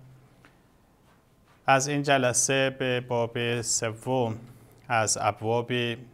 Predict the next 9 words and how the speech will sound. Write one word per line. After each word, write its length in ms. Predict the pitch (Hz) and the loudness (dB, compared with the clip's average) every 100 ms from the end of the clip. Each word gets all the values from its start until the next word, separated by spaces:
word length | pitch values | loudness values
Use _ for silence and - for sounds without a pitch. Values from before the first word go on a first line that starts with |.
| - | -10
مقصد 440 | 104 - 113 110 | -8 -4 -4 -2
سوم 580 | 110 - 107 113 131 123 | -4 -4 -6 -4 -4 -4
کتاب 400 | 123 110 117 113 | -6 -8 -6 -6
اصول 380 | 107 104 107 101 | -8 -8 -8 -10
فقه 320 | - 127 139 135 - - - - - - - _ _ | -6 -2 -2 -4 -18 -20 -20 -20 -20 -20 -20 _ _
راجع 400 | - 127 123 147 | -2 -2 0 0
به 340 | 156 147 143 135 - | 2 2 0 -2 -4
حجیت 520 | 117 - 120 120 - | -8 -6 -4 -4 -4
اجماع 580 | 113 113 113 120 123 | -6 -4 -2 0 0